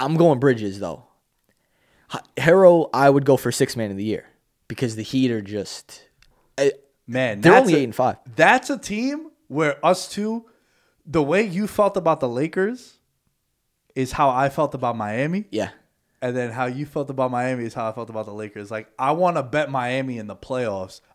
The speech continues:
Speaker 2: I di-, I wouldn't have bet them in the regular season.
Speaker 1: Right.
Speaker 2: But, man, it seems like they're taking the regular season seriously, too.
Speaker 1: Mm-hmm. Six
Speaker 2: But
Speaker 1: man, I
Speaker 2: Ty-, Tyler Herro's been balling, man.
Speaker 1: Yeah, he
Speaker 2: And he
Speaker 1: has.
Speaker 2: came out with the statements in the beginning that, that like, uh,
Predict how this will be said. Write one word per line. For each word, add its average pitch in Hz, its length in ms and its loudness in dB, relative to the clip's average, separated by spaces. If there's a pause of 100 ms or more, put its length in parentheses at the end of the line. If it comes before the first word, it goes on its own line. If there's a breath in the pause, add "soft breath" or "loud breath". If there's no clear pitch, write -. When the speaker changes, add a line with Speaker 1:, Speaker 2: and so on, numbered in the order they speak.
Speaker 2:
I 143 140 0
di-, 160 80 -2
I 127 120 2
wouldn't 143 320 -2
have 107 180 -6
bet 123 200 -4
them 107 140 -10
in 101 60 -14
the 98 60 -14
regular 95 340 -10
season. 110 460 -18
Speaker 1:
Right. 90 180 -10 (400 soft breath)
Speaker 2:
But, 92 260 -12
man, 107 380 -6
it 98 100 -12
seems 113 220 -14
like 98 120 -12
they're 101 100 -12
taking 98 240 -14
the 92 80 -14
regular 92 260 -10
season 90 340 -18
seriously, 90 440 -16
too. 101 260 -10
Speaker 1:
Mm-hmm. 107 300 -14 (840)
Six - 420 -8
Speaker 2:
But 127 80 -4
Speaker 1:
man, 123 180 0
I 120 140 0
Speaker 2:
Ty-, - 100 -16
Tyler 110 260 -6
Herro's 113 280 -8
been 98 160 -16
balling, 101 320 -10
man. 90 140 -14
Speaker 1:
Yeah, 101 260 -6
he 104 240 -8
Speaker 2:
And 104 100 0
he 139 80 -2
Speaker 1:
has. 131 80 -12
Speaker 2:
came 143 220 -4
out 139 160 -2
with 135 100 -8
the 139 80 -10
statements 127 500 -12
in 123 100 -14
the 117 60 -14
beginning 117 500 -14
that, 104 240 -14
that 104 180 -12
like, 98 280 -14
uh, 95 280 -12